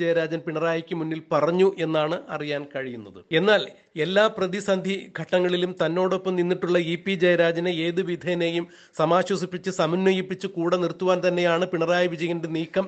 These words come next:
എന്നാണ് അറിയുന്നത്. മാത്രമല്ല, പി വി അൻവറിന്റെ നേതൃത്വത്തിൽ കണ്ണൂരിലെ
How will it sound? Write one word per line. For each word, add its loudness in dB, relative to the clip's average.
എന്നാണ് 0
അറിയുന്നത്. -6
മാത്രമല്ല, 4
പി -2
വി 0
അൻവറിന്റെ 0
നേതൃത്വത്തിൽ -2
കണ്ണൂരിലെ 2